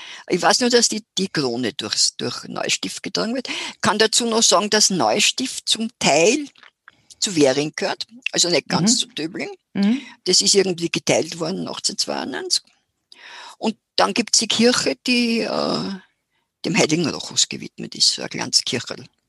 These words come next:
Speaker 2: Mhm.
Speaker 1: Sehr nettes. Das
Speaker 2: Ja,
Speaker 1: hab
Speaker 2: warte mal,
Speaker 1: ich
Speaker 2: lieber ich, das ist nicht die Kirche,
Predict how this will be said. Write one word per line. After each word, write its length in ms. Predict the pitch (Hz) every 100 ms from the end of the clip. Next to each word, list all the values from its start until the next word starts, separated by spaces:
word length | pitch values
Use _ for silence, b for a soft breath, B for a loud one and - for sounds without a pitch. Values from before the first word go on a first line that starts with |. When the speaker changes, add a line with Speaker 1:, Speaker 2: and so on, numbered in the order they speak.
| _ - B B
Speaker 2:
Mhm. 160 | - 113 -
Speaker 1:
Sehr 300 | - - 135
nettes. 600 | 147 127 - 196 - - 151 B B - -
Das 120 | 160
Speaker 2:
Ja, 60 |
Speaker 1:
hab 20 | 165
Speaker 2:
warte 160 | 165
mal, 80 | 165
Speaker 1:
ich 60 | 156
Speaker 2:
lieber 140 | 180
ich, 140 | - 220
das 160 | 185
ist 180 | 220 220
nicht 260 | 233 - -
die 120 | 220
Kirche, 640 | - 233 254 - 285 339